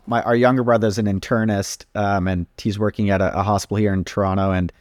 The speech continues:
very accomplished. And, but I, I, I think I'm like, "W-, that's a lot of, to be a subspecialized, you know, it's, it's a lot of training."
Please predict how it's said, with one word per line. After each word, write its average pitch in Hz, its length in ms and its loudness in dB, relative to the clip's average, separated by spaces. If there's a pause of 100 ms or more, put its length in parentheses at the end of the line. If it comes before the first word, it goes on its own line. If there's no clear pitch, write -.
(280)
very 120 260 4
accomplished. 107 720 0
And, 85 300 0 (200)
but 110 120 2
I, 98 120 2 (260)
I, 92 180 0
I 87 120 -2
think 156 280 0
I'm 95 160 2
like, 76 140 -4
"W-, - 200 -10
that's - 260 0
a 90 60 0
lot 90 380 2
of, 78 160 -2
to - 80 -4
be 107 140 0
a 104 60 4
subspecialized, 95 840 -2
you 123 140 0
know, 90 140 2
it's, - 360 -2
it's - 220 -8
a 98 40 0
lot 110 200 4
of 107 80 -2
training." 85 360 -2